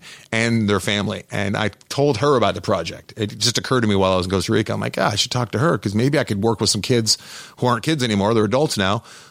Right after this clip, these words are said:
who I've actually been, I, I already know them. Like, I, I, I was their counselor, you know?" Uh, so, uh, she is compiling a list. She's going through some really horrific, uh, a family, um, uh, crisis right now. So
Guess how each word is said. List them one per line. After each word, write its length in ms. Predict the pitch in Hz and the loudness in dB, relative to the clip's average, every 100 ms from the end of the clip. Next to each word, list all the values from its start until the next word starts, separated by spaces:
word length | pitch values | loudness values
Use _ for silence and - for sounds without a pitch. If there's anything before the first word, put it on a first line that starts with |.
| _ | _
who 240 | - 127 | 2 2
I've 260 | 120 120 120 | 2 0 0
actually 340 | 120 - 127 | 0 0 0
been, 360 | 110 123 117 - - 113 | 2 2 0 -2 -8 -6
I, 160 | 113 107 | -6 -2
I 180 | 104 | 0
already 220 | 113 120 107 | 2 4 4
know 180 | 165 165 | 4 0
them. 140 | 87 - | -4 -6
Like, 200 | 107 110 | -4 -2
I, 160 | 113 113 - 110 | -2 -6 -10 -6
I, 80 | 110 | -2
I 220 | 110 107 | 0 0
was 120 | 104 | 0
their 80 | 104 | 0
counselor, 460 | 123 165 - 90 - | 2 2 0 -4 -6
you 120 | 127 | -2
know?" 220 | 107 101 117 | -2 -2 -4
Uh, 240 | 110 110 107 | -2 0 2
so, 340 | - 107 104 - - - - - - - - _ - | 2 2 0 -6 -18 -16 -18 -18 -20 -20 -20 _ -4
uh, 360 | 127 123 120 107 | 0 2 2 2
she 360 | - 156 185 | 2 4 4
is 120 | 151 - | 2 2
compiling 460 | 123 131 123 117 | 2 2 2 2
a 60 | 107 | 4
list. 280 | 101 104 - | 2 0 0
She's 240 | - 123 | 2 2
going 220 | 120 113 | 2 2
through 160 | 107 104 | 2 2
some 240 | 110 101 | 2 2
really 180 | 98 98 | 4 2
horrific, 460 | 101 107 104 98 110 | 2 2 0 -2 0
uh, 240 | 101 107 120 | 0 0 -2
a 80 | |
family, 520 | 90 104 98 95 98 - | -2 0 2 2 0 0
um, 440 | 95 90 92 104 98 - 127 | -2 0 0 -4 -6 -10 -4
uh, 180 | 95 101 | -4 -2
crisis 460 | - 104 92 95 107 | 0 0 2 0 0
right 180 | 104 | 2
now. 160 | 101 101 | 2 2
So 340 | 95 - 101 | 2 2 2